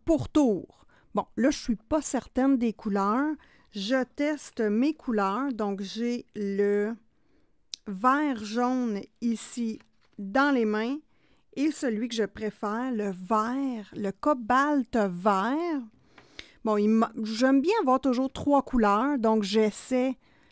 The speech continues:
le gris foncé qui est adopté. Et j'essaie le vert jaune. Bon, le vert jaune est intéressant, mais c'est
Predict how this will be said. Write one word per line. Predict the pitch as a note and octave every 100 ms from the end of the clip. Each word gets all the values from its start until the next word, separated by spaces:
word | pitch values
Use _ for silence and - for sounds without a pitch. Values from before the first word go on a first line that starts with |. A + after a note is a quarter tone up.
| -
le | A3 G#3+
gris | G#3 A#3+
foncé | B3 C4+ A3 G#3+ - B3+
qui | - A#3
est | G#3 A3
adopté. | G3+ G3 F#3 _ A#3 D#4+ - _ _ _ _ _ _ _ _ _ _ _ _ - - _ _ -
Et | D4 D#4+
j'essaie | C4 A#3+ A3 - - B3+ B3+
le | G#3+
vert | G3 G#3 G3+ A3+
jaune. | G#3+ A#3+ C4 D4 C#4 B3 A3+ _ _ _
Bon, | G3 G#3+ _ -
le | A3
vert | G#3+ G#3 G3+
jaune | A#3+ B3+
est | A#3+
intéressant, | A3 G#3+ A3 G#3 G#3 - D4
mais | D4 B3
c'est | - G#3+